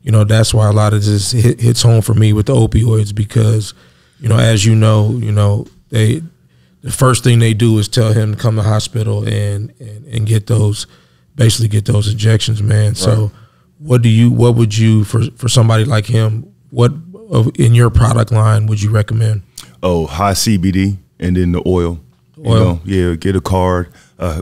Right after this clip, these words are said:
Speaker 2: but he, uh, he, he, he would get a caregiver card because
Speaker 1: He's
Speaker 2: he
Speaker 1: in
Speaker 2: has
Speaker 1: California.
Speaker 2: Oh, still need a caregiver card.
Speaker 1: Okay.
Speaker 2: Yeah, um, get on some oil.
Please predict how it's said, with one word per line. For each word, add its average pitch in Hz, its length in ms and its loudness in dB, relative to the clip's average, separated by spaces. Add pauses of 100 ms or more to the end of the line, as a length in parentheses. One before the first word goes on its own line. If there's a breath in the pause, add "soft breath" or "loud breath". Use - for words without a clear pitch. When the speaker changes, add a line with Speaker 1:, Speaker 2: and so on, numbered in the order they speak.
Speaker 2:
but 95 120 -2
he, 101 180 -2
uh, 95 200 -2
he, 104 320 -2
he, 95 420 -8
he 113 200 -6
would 101 140 -4
get 92 120 -4
a 87 40 -8
caregiver 87 580 -2
card 76 400 -10
because 85 200 -10
Speaker 1:
He's 127 120 2
Speaker 2:
he 131 40 4
Speaker 1:
in 120 60 2
Speaker 2:
has - 20 0
Speaker 1:
California. 107 640 0 (300)
Speaker 2:
Oh, - 260 -6 (400)
still 101 280 -2
need 101 160 2
a 98 60 0
caregiver 95 480 -2
card. 87 320 -2 (140)
Speaker 1:
Okay. 131 200 -10 (160)
Speaker 2:
Yeah, 87 280 -2 (300 loud breath)
um, 90 260 -2
get 101 140 0
on 104 100 0
some 95 240 -4
oil. 85 460 -2